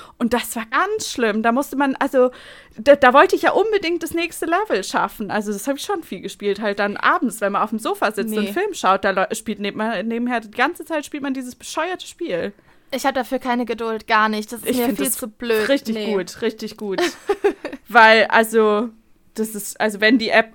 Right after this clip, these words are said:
Speaker 1: auf dem Handy da ist, dann wird die benutzt.
Speaker 2: Mhm.
Speaker 1: Und also das, äh, Einzige, was dann hilft, ist, die zu deinstallieren. Und dann würde ich sie jetzt auch nicht unbedingt mehr wiederholen, aber solange sie da ist, wird es schon angeguckt.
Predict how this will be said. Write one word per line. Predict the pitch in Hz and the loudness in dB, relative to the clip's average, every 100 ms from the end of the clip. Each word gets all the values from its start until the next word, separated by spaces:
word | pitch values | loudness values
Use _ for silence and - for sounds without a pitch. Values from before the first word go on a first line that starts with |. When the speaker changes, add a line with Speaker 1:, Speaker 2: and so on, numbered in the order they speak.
| _ | _
Speaker 1:
auf | 214 220 | 4 4
dem | 233 | 2
Handy | 233 214 196 | 0 -2 0
da | 190 214 | 2 4
ist, | 185 - | 2 -2
dann | 277 254 | -2 0
wird | 254 | 0
die | 240 | -2
benutzt. | 220 196 - - - - _ _ _ - | -4 -4 -6 -10 -20 -20 _ _ _ -6
Speaker 2:
Mhm. | 240 | 0
Speaker 1:
Und | 226 214 | 0 2
also | 208 214 208 | 0 0 -2
das, | 202 - - | -8 -10 -8
äh, | - - | -8 0
Einzige, | 214 254 277 | 2 2 2
was | 247 262 | 2 2
dann | 214 | 0
hilft, | 262 269 - | 2 0 -2
ist, | 220 - | -12 -10
die | 214 | -10
zu | - 226 214 | -4 -2 -2
deinstallieren. | 214 208 208 - 196 190 165 175 214 | 0 -2 -2 -4 -4 -4 -4 -6 -10
Und | - 202 | -6 6
dann | 220 226 202 214 | 6 6 2 2
würde | 226 | 2
ich | 220 | 0
sie | 226 | -2
jetzt | 202 185 | -2 0
auch | - 196 | -2 -2
nicht | 202 | -2
unbedingt | 202 202 202 - | -6 -4 -6 -6
mehr | 190 | -8
wiederholen, | 190 190 208 208 220 202 180 | -4 -2 0 4 4 4 0
aber | 185 185 185 185 - _ _ _ _ _ _ _ | -4 -4 -4 -6 -12 _ _ _ _ _ _ _
solange | - 202 185 185 190 | -6 0 2 2 0
sie | 190 | -6
da | 175 185 | -2 -2
ist, | 285 - | -2 -6
wird | 226 240 | -10 -8
es | 240 | -10
schon | - 240 | -8 -8
angeguckt. | 208 190 - - 208 - - | -6 -8 -10 -12 -14 -16 -20